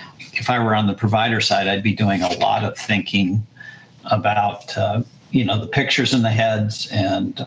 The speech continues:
what are the concerns and, and really addressing them in, in profound ways. The other thing I'd say is this, this cost question is, really should be front and center. Uh,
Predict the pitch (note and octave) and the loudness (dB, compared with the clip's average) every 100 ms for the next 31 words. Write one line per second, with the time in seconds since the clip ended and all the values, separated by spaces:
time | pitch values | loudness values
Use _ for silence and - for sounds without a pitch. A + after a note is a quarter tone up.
0 | - A2 A2 G#2+ G#2+ G#2 A#2+ - - G#2 | 0 2 2 2 0 0 0 0 0 0
1 | G2 G#2+ G2 G2+ B2 G#2 A2+ A2+ F#2+ - | 0 -2 -2 -2 -2 0 2 2 0 -2
2 | G2+ G#2+ G#2+ - G#2 G2+ G2 F2+ F2 F2+ | -2 0 0 0 0 0 0 0 0 0
3 | - - - - G2 - G#2 - G2 F2+ | -4 -10 -6 0 0 0 -2 0 0 0
4 | F#2 G#2+ G2+ F2+ F#2 - - - - - | 0 0 0 0 -2 -4 -6 -18 -20 -20
5 | - A#2+ D3+ B3 G#3+ - B2 G#2+ - - | -6 -2 0 0 0 0 0 0 0 0
6 | G#2+ G#2 G#2 G2 - - A#2 F#2 - C3 | 2 2 0 -2 -6 -2 -2 -2 -4 -2
7 | G#2 - - - - A#2 - - - D3+ | -2 -4 -6 -6 -2 -2 -4 -6 -2 0
8 | G3+ - - A2+ - - G2 F#2 - A#2 | 0 -2 -2 -2 0 -2 -2 -4 -8 -2
9 | A2 G2+ F#2 - - - - - - - | -2 -2 -4 -4 -4 -4 -12 -20 -20 -20
10 | - _ _ _ C#3 F3+ B2+ - C3 A#2+ | -20 _ _ _ 0 2 2 2 2 0
11 | F2 - A2 G#2 G2+ A2+ G#2+ G2+ F#2 - | 0 -2 0 0 0 2 2 2 0 -2
12 | G#2+ G#2+ F#2 | 0 0 -2